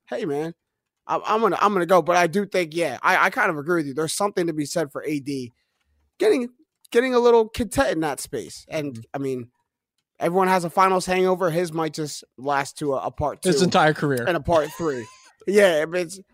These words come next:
Speaker 1: his, his might, his might go on. But, um, so quickly to wrap it up, wrap up the Lakers talk. I think this is a pretty easy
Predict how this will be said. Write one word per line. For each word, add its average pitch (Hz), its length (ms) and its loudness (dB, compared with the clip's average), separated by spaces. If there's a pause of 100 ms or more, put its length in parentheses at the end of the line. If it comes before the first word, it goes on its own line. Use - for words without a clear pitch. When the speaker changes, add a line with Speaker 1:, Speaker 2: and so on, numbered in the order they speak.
Speaker 1:
his, 190 300 4
his 196 300 6
might, 170 340 4
his 180 180 2
might 160 240 0
go 143 220 -2
on. 120 160 -8
But, 160 260 -4 (280)
um, 147 480 0
so 233 280 6
quickly 226 380 6
to 180 60 4
wrap 226 280 6
it 220 80 6
up, 208 200 6
wrap 190 280 4
up 190 100 -10
the 175 80 -4
Lakers 170 380 0
talk. 117 260 -6 (1700)
I 180 80 0
think 254 180 -2
this 240 140 -2
is - 80 -4
a 220 40 2
pretty 220 260 2
easy 214 360 0